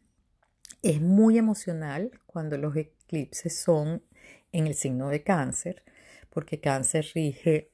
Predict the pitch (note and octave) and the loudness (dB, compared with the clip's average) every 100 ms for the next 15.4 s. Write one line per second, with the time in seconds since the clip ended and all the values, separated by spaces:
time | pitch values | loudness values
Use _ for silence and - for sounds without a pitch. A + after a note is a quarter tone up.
0 | _ _ _ - E3+ D#3 F3 F3+ - A2+ | _ _ _ 4 4 6 4 2 0 -4
1 | D3 - D3 C#3+ _ E3 D3 C3+ A#2+ C3 | -6 -6 -6 -6 _ -4 -2 -2 -4 -2
2 | E3+ F#3+ G#3 G#3+ A#3+ _ _ _ - - | 0 2 0 -2 -4 _ _ _ -20 -20
3 | _ _ D#3 - C#3+ C#3 B2+ - B2 B2+ | _ _ -12 -4 -4 -2 -4 -6 -6 -4
4 | D3+ F3 E3+ C3+ A#2+ A#2+ C3+ D3+ B2+ B2 | -2 0 0 0 -4 -4 -4 -2 -2 -2
5 | A2+ G2 - B2+ C#3+ D3 B2+ B2+ A#2+ A2+ | -4 -6 -6 -6 -4 -4 -4 -4 -4 -4
6 | A#2 B2 C#3+ D3 D3+ - - _ - - | -4 -2 -2 -2 -4 -8 -20 _ -20 -20
7 | - _ - D3+ B2+ G#2+ C3+ B2+ B2+ C#3 | -20 _ -8 -2 -2 -2 -4 -2 -2 -2
8 | D3 D3+ C#3+ - - C#3 C3+ B2 B2+ A#2+ | 0 -2 -4 -12 -14 -10 -8 -4 -6 -4
9 | C3 B2 C3+ A#2 A#2 A2+ C3+ D3 C#3+ - | -8 -6 -4 -4 -2 0 0 0 -2 -4
10 | C#3+ C#3+ - - - - - - E3+ - | -8 -8 -20 -20 -20 -20 -18 -6 -6 0
11 | E3+ E3 E3 - G3+ F3 - F#3+ E3+ E3 | 2 2 -2 0 0 0 0 2 2 0
12 | F3+ F3 D#3+ - D#3 - F3 E3 E3 - | -2 0 -2 -2 -6 -2 -2 -2 -4 -6
13 | D3+ C3+ - D3+ C#3+ C3 E3 D#3+ D#3 - | -4 -4 -4 -4 -4 -4 -2 0 -2 -2
14 | G3 F3+ E3+ D3+ C#3 C3+ - - D3+ - | -4 0 -2 -2 -4 -6 -6 -4 -6 0
15 | F3+ C#3+ C3+ D#3+ | 0 2 -4 -8